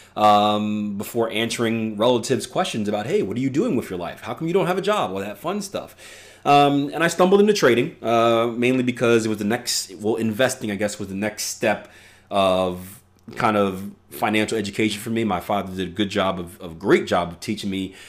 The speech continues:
um, not necessarily about the markets, but, but about how money, uh, works. So, you know, basically, you know, here's what money is, here's how you value it, here's how it's earned, all that fun stuff, to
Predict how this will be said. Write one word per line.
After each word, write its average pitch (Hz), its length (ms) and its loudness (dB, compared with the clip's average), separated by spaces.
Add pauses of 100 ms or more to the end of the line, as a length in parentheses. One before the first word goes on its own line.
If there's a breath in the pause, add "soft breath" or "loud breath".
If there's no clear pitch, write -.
(240 loud breath)
um, 92 460 2
not 202 160 0
necessarily 151 400 0
about 117 160 2
the 107 60 -4
markets, 101 340 0
but, 101 340 -4
but 101 280 0
about 101 260 0
how 107 240 0
money, 95 500 -4
uh, 87 160 -10
works. 104 420 -4
So, 82 200 -10
you 85 80 -10
know, 82 140 -12
basically, 90 480 -4
you 85 120 -6
know, 78 260 -14 (260 loud breath)
here's 135 260 2
what 127 160 4
money 120 280 6
is, 80 400 2
here's 113 240 -4
how 113 100 -2
you 104 180 0
value 98 440 2
it, 80 140 -12
here's 101 540 -2
how 101 220 -2
it's 92 160 -6
earned, 92 320 0
all 90 100 -2
that 87 160 -8
fun 117 220 -2
stuff, 107 340 -6
to 95 240 -2